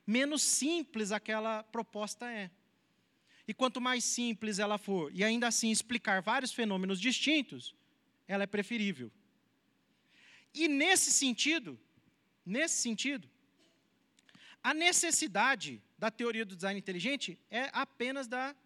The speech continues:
existência de uma mente inteligente por trás do universo da vida. Uma única entidade metafísica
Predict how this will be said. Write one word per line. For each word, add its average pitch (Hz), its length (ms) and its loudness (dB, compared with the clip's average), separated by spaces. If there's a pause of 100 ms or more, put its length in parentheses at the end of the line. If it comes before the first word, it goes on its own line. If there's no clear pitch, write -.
(120)
existência 240 600 -2
de 226 80 -8
uma 254 160 -2
mente 240 280 -4
inteligente 240 540 -4
por 262 200 -10
trás 220 240 -2
do 214 40 -6
universo 226 340 -2
da 240 80 -6
vida. 190 320 -6 (420)
Uma 262 240 4
única 285 320 4
entidade 226 420 0
metafísica 240 720 -6